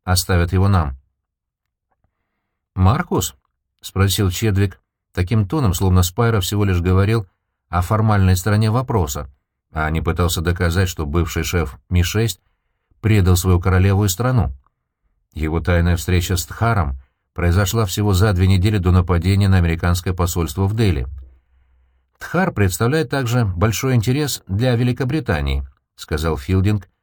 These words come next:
стараясь потянуть время. «Если предположить, что Тхар был причастен к теракту на лондонском марафоне,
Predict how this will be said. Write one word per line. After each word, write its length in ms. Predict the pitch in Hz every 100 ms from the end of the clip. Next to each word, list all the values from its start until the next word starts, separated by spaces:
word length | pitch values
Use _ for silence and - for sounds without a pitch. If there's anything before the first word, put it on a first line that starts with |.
| _ _
стараясь 420 | - 107 98 87
потянуть 480 | - 90 98 98 92
время. 400 | 98 78 69 67 - _ _ _ _ _
«Если 420 | 71 160 185 104
предположить, 760 | 92 87 98 98 98 147 165 - _ _ _
что 240 | - - 110
Тхар 320 | - 147 120
был 180 | 107 104
причастен 640 | 120 - 120 90 95 87
к 60 | -
теракту 400 | 110 104 - 92
на 100 | 98
лондонском 540 | 107 90 90 - 98
марафоне, 640 | 101 127 127 208 175 65